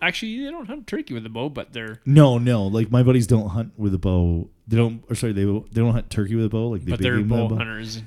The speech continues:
Speaker 2: Yeah, and they're
Speaker 1: Yeah,
Speaker 2: like,
Speaker 1: yeah,
Speaker 2: "No,
Speaker 1: yeah.
Speaker 2: it's a real crossover." Except
Speaker 1: Mm-hmm.
Speaker 2: it's just a shotgun. I was like, "Oh shit!" Like, eh, eh. I'm, I'm curious, like, 'cause, like, it's such a, I know it's almost like an obsession in some parts of the States. Like, turkey season is some guys, like,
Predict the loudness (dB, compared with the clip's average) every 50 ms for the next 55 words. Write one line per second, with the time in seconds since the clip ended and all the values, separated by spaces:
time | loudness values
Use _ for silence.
0 | -6 0 2 4 6 6 6 6 6 6 6 4 2 2 2 2 2 2 4 4
1 | 4 2 2 0 -2 -2 -2 -2 -2 -2 -2 -2 -2 -4 -4 -4 -4 -4 -4 -4
2 | -4 -4 -6 -6 -6 -6 -6 -6 -6 -6 -8 -8 -8 -8 -8 -8 -10 -10 -10 -10
3 | -10 -12 -12 -12 -14 -14 -14 -14 -10 -10 -8 -10 -10 -12 -16 -20 -20 _ _ _
4 | _ _ _ _ _ _ _ _ _ _ _ _ -4 -2 -2 -2 -2 -2 -2 -2
5 | -2 0 0 2 2 2 2 0 0 -2 -2 0 0 2 2 2 0 0 -2 -10
6 | _ _ -8 -8 -6 -2 -2 -2 0 0 0 0 0 0 0 0 -2 -2 -4 -6
7 | -10 _ _ -20 -20 -20 -20 _ _ _ _ _ _ _ _ _ _ _ -4 0
8 | 0 2 2 2 2 2 0 0 -2 -2 -4 -6 -8 -10 -12 -14 -18 -18 -16 -10
9 | -8 -6 -6 -6 -6 -8 -8 -6 -6 -4 -4 -4 -4 -6 -8 -14 -14 -10 -8 -8
10 | -6 -4 -4 -4 -4 -4 -4 -4 -6 -6 -8 -8 -8 -8 -8 -8 -10 -10 -12 -14
11 | -10 -6 -6 -6 -6 -6 -10 -10 -10 -10 -12 -10 -12 -12 -12 -12 -12 -12 -12 -10
12 | -8 -8 -6 -6 -6 -6 -8 -10 -12 -12 -14 -16 -20 _